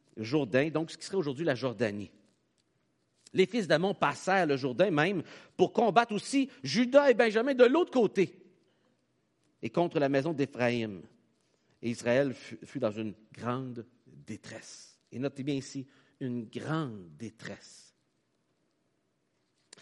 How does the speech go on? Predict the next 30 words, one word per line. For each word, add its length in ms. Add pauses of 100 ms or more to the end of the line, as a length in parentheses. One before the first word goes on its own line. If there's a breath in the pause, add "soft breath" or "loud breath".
(160 loud breath)
Les 100
enfants 180
d'Israël 320
crièrent 460
à 60
l'Éternel 680 (160 loud breath)
en 120
disant, « 320 (200 loud breath)
Nous 160
avons 240
péché 480
contre 380
toi, 260 (360 loud breath)
car 320
nous 160
avons 320
abandonné 720
notre 460
Dieu 500 (520 soft breath)
et 120
nous 120
avons 200
servi 420
des 100
Baals. » 320 (160 loud breath)
L'Éternel 440
dit 120
aux 120
enfants 240
d'Israël, 500